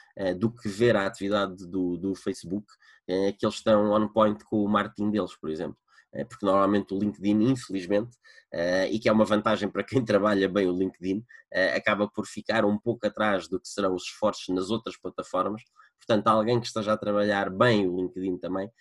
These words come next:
quer dizer que já tem provavelmente uma maturidade maior em relação ao, ao, às suas atividades de marketing.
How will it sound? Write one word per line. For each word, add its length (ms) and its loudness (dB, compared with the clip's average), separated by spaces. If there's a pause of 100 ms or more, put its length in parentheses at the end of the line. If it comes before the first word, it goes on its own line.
(200)
quer 80 -2
dizer 220 -2
que 120 -12
já 140 -2
tem 220 -4
provavelmente 720 -4
uma 120 -6
maturidade 640 -6
maior 380 -4 (340)
em 140 -6
relação 480 -6
ao, 360 -6
ao, 640 -6
às 120 -8
suas 260 -10
atividades 520 -8
de 60 -8
marketing. 360 -12